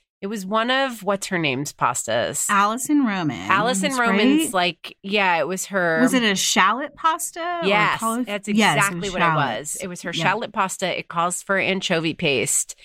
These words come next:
Speaker 1: And it just gives, like, that nice umami flavor. Oliver took one bite and was like, "No,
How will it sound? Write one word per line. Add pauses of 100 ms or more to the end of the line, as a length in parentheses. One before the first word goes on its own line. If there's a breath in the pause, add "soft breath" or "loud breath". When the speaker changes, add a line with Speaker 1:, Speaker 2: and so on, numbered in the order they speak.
(400 loud breath)
Speaker 1:
And
it
just
gives,
like,
that
nice
umami
flavor. (200)
Oliver
took
one
bite
and
was
like,
"No,